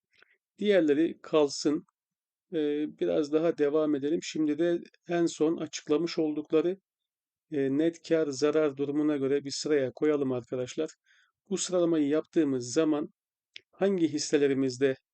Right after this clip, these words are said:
e, zarar yazılmış? Petkim, İhlas, İhlas Yayın, Ostim, İz Yatırım, e, ve Akdeniz Yatırım Holding'de ne var arkadaşlar? Zarar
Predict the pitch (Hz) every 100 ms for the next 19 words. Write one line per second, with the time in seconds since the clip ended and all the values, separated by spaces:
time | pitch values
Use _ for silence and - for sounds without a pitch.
0 | 190 135 127 123 123 147 143 127 123 117
1 | 127 143 170 - _ _ _ _ _ _
2 | _ 175 170 - 147 139 208 160 156 143
3 | 135 - 160 156 147 - 147 135 135 220
4 | 220 165 151 - 147 139 147 _ _ _
5 | _ 160 165 143 143 139 143 143 170 _
6 | _ _ _ _ _ _ - 156 139 127
7 | 156 170 185 160 - 147 135 131 151 151
8 | 135 131 156 147 135 127 - 170 - _
9 | 165 156 139 127 - 131 127 - 175 -
10 | _ _ _ _ 131 147 151 147